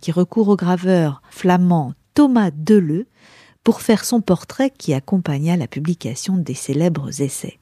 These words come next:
Bordeaux, du côté de la gravure et plus près de nous, a vu aussi naître au vingtième siècle deux burinistes, Louis-René Berge en vingt-neuf et Molitz en mille neuf cent quarante et un.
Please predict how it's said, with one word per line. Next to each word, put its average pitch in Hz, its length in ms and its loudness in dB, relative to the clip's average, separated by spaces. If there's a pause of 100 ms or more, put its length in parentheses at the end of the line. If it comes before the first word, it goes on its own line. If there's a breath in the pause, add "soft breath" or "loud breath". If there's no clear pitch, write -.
(220)
Bordeaux, 202 640 2 (300)
du - 80 -12
côté 175 260 0
de 160 60 -2
la 151 80 2
gravure 160 520 0
et 135 100 0
plus - 220 -12
près - 180 -4
de 160 80 -2
nous, 240 260 0 (440 soft breath)
a 208 80 0
vu 247 140 2
aussi 247 240 -2
naître 254 260 -2
au - 20 -6
vingtième 202 380 0
siècle 220 480 -4
deux 165 180 4
burinistes, 175 640 -4 (120)
Louis-René 180 760 4
Berge 151 280 0
en 139 80 -4
vingt-neuf 170 760 -2 (120)
et 190 100 2
Molitz 185 580 4 (200)
en 202 80 0
mille 185 140 4
neuf 156 140 -2
cent 202 160 -2
quarante 143 440 -4
et 80 60 -12
un. - 100 -14